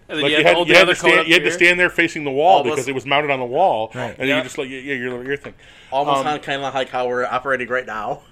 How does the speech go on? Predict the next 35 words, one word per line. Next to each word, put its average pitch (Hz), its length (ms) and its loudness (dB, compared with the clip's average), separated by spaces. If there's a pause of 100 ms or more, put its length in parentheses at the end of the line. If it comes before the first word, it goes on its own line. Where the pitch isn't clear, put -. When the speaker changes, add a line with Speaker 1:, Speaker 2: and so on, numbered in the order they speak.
(120)
Speaker 4:
Right. 110 240 -10
Speaker 1:
Kinda, 202 280 -6
Speaker 2:
Hey, 160 180 0
Speaker 1:
yeah. 175 300 -2
Speaker 2:
uh, 139 320 0
speaking 196 420 -10
of, 156 200 -8
did 127 160 -16
you 151 60 -18
guys 156 140 -6
know 165 180 -8
that - 40 -14
the, 127 160 -10 (140)
that, 131 300 -10
um, 117 340 -4 (340)
th-, 131 120 -20 (140)
the 123 120 -6
phone, 139 500 -6 (180)
uh, 123 300 -6
the, 120 480 -14
the 113 80 -12
phone 131 220 -8
system 135 340 -16
in 113 80 -12
this 110 120 -16
house 117 260 -12
is 123 120 -20
pre-phone 120 800 -12
jack? 135 260 -16 (1300)
Speaker 3:
Really? 233 300 -10
Speaker 1:
It's - 140 -16
pre-phone 120 540 -10
jack? 320 260 -14
Speaker 2:
Four-prong 135 680 -8
plug. 123 420 -18